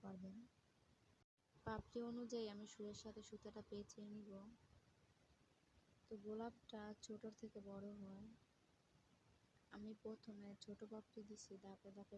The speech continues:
পাপড়িগুলো বড় করছি। পাপড়িগুলো যখন একটু বড় সাইজের হয়ে গেছে, তখন একটা পাপড়ির মিডল থেকে অন্য পাপড়ির মিডলে গিয়ে সুইটা তুলে সুতাটা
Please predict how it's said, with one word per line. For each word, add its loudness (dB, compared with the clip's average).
পাপড়িগুলো -2
বড় -2
করছি। -12
পাপড়িগুলো 4
যখন 4
একটু -2
বড় 6
সাইজের 0
হয়ে 0
গেছে, -2
তখন 2
একটা 0
পাপড়ির -2
মিডল 2
থেকে -2
অন্য 2
পাপড়ির -2
মিডলে 0
গিয়ে 4
সুইটা 0
তুলে 0
সুতাটা -4